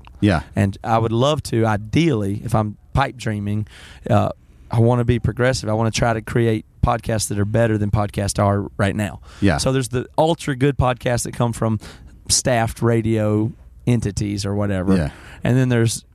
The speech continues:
Speaker 2: people just bullshitting like w-, we do.
Speaker 1: Yeah.
Speaker 2: Um, we being in me, not you.
Speaker 1: <laughs>
Speaker 2: And, you know, you,
Speaker 1: Me,
Speaker 2: you
Speaker 1: me
Speaker 2: know
Speaker 1: too,
Speaker 2: what I mean.
Speaker 1: man.
Speaker 2: I,
Speaker 1: I
Speaker 2: I
Speaker 1: know
Speaker 2: think
Speaker 1: what you mean.
Speaker 2: podcasting's in a low quality phase.
Speaker 1: Yes.
Speaker 2: And it's still awesome.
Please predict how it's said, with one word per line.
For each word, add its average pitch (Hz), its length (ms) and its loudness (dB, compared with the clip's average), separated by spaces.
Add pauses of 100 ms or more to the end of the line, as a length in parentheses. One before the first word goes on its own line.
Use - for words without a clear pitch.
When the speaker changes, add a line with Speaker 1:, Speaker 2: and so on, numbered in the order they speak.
(280)
Speaker 2:
people 113 460 4 (580)
just 117 240 2 (100)
bullshitting 110 600 2
like 104 160 0
w-, 110 240 -6
we 120 200 4
do. 95 360 -2
Speaker 1:
Yeah. 139 220 2 (400)
Speaker 2:
Um, 104 440 0 (600)
we 131 260 4
being 113 280 0
in 101 180 2
me, 107 200 0
not 104 220 0
you. 101 180 2
Speaker 1:
<laughs> 101 60 -4 (1400)
Speaker 2:
And, 175 240 0
you 185 80 4
know, 160 140 2
you, 185 120 2
Speaker 1:
Me, 170 140 2
Speaker 2:
you - 80 -6
Speaker 1:
me 180 180 2
Speaker 2:
know 180 120 2
Speaker 1:
too, 135 40 4
Speaker 2:
what 131 80 4
I - 40 2
mean. 127 80 0
Speaker 1:
man. 120 220 2
Speaker 2:
I, 147 160 0
Speaker 1:
I 147 40 0
Speaker 2:
I - 20 0
Speaker 1:
know 131 120 0
Speaker 2:
think 101 140 -2
Speaker 1:
what 180 160 2
you 185 60 -2
mean. 165 80 2
Speaker 2:
podcasting's 143 380 -2
in 135 140 2
a 120 80 2
low 127 640 2 (360)
quality 117 640 0
phase. - 580 -4
Speaker 1:
Yes. 107 380 0
Speaker 2:
And 143 160 2
it's 131 100 4
still 147 360 2
awesome. 92 380 -8